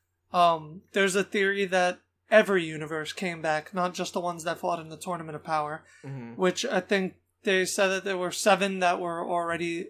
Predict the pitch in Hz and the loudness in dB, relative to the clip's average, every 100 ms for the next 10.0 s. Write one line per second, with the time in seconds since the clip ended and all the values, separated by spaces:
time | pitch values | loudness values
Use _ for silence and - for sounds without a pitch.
0 | - 185 160 156 - - 190 - - - | -6 -4 -4 -6 -6 -2 -2 -2 -8 -10
1 | - - _ _ _ - 170 175 160 175 | -20 -20 _ _ _ 2 4 4 0 -6
2 | - - 190 175 143 - 175 180 196 - | -6 -2 -2 -2 -6 -4 -4 -2 -4 -2
3 | 233 240 240 _ _ _ _ _ _ _ | -2 -4 -6 _ _ _ _ _ _ _
4 | _ _ _ - 110 101 101 202 - - | _ _ _ -4 2 2 2 0 -4 -10
5 | _ - 196 185 185 - - 190 190 185 | _ -6 0 2 0 -4 -2 -2 -2 -2
6 | 180 185 180 170 - 196 190 196 185 196 | -2 0 -2 -2 -8 -4 -2 -2 0 0
7 | 185 - _ _ _ - 190 165 185 165 | -2 -6 _ _ _ 0 0 0 -4 2
8 | 180 185 180 165 156 165 165 165 - 190 | 4 4 2 -4 -2 0 0 -2 -6 -6
9 | 180 196 185 175 170 - 202 202 - - | -4 -4 -4 -6 -8 -4 -4 -4 -12 -20